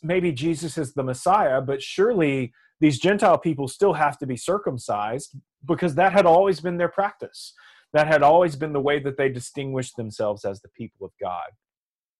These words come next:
But Paul's point is pretty clear. God is,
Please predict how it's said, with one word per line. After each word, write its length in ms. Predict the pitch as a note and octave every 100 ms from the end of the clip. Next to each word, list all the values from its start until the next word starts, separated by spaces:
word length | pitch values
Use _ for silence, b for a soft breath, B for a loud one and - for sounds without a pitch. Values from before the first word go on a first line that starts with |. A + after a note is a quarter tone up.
| _ _ b b b b b b b
But 120 | F#3
Paul's 240 | A#3+ C#4+ D4+
point 320 | - C4 A#3
is 80 | -
pretty 340 | - B3 A3
clear. 640 | - - C#3+ G#2+ G2 B2+ - _ _ b b -
God 460 | B2+ G3 B3 C4+ G3+ _ _ _ -
is, 500 | F3+ F#3 F3 C#3 -